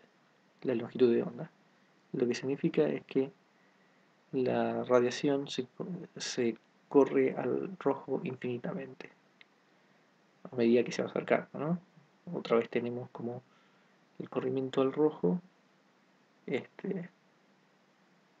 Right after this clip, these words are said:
se va corriendo al rojo infinitamente a medida que se va, este, acercando al horizonte de eventos. O sea, además de que no vamos a ver al obs-, al, a lo que estamos viendo caer,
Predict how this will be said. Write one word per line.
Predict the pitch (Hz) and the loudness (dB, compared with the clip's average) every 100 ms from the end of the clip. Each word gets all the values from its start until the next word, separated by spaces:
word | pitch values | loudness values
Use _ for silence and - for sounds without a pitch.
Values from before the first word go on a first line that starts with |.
| _ | _
se | 135 | -2
va | 123 | 2
corriendo | 123 131 131 | 2 2 0
al | 131 | 0
rojo | 143 143 156 160 - _ _ _ _ - | 2 2 0 0 -4 _ _ _ _ -14
infinitamente | 131 - 139 135 139 143 | -10 -6 -4 -2 -2 -2
a | 139 | -2
medida | 127 120 | 0 -2
que | 120 | -4
se | - | -4
va, | 127 120 - _ _ _ _ _ _ - | -2 -4 -8 _ _ _ _ _ _ -12
este, | - - - | -12 -6 -6
acercando | - - 123 123 123 131 - - | -2 -4 -2 -2 -2 -2 -4 -6
al | - - - - - _ | -6 -6 -6 -12 -14 _
horizonte | 135 117 123 110 | 2 4 -2 -2
de | - | -2
eventos. | 175 - - - - _ _ _ _ | -4 -10 -16 -18 -20 _ _ _ _
O | 110 | -6
sea, | - 127 113 113 | 0 4 4 2
además | 127 117 127 170 170 | 4 4 6 6 8
de | 143 | 6
que | - 120 | 4 0
no | 120 123 139 | 0 2 6
vamos | 139 143 131 | 6 6 2
a | 123 | 6
ver | 127 | 6
al | 120 117 | 6 2
obs-, | - | 2
al, | 139 127 113 113 113 - _ - - _ _ _ | 2 4 4 4 0 -12 _ -20 -20 _ _ _
a | 123 | 6
lo | 120 | 6
que | |
estamos | - 143 135 | 6 4 6
viendo | 139 147 120 113 | 6 6 6 2
caer, | - 120 143 143 123 | 2 6 8 10 8